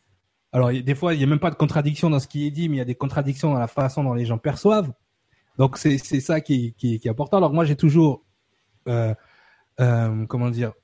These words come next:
opéré de la sorte, même dans les conférences que je fais sur l'ego, ben, évidemment, j'ai un conducteur, mais je ne fais jamais deux fois la même conférence. Très rare. Les,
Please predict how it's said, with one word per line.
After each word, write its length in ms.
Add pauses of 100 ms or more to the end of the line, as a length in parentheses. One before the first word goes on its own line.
(800)
opéré 460
de 80
la 100
sorte, 300
même 140
dans 100
les 80
conférences 440
que 100
je 100
fais 120
sur 220
l'ego, 280
ben, 180
évidemment, 360
j'ai 120
un 80
conducteur, 600 (440)
mais 440
je 120
ne 80
fais 160
jamais 460
deux 160
fois 300
la 100
même 180
conférence. 560 (380)
Très 180
rare. 300 (880)
Les, 120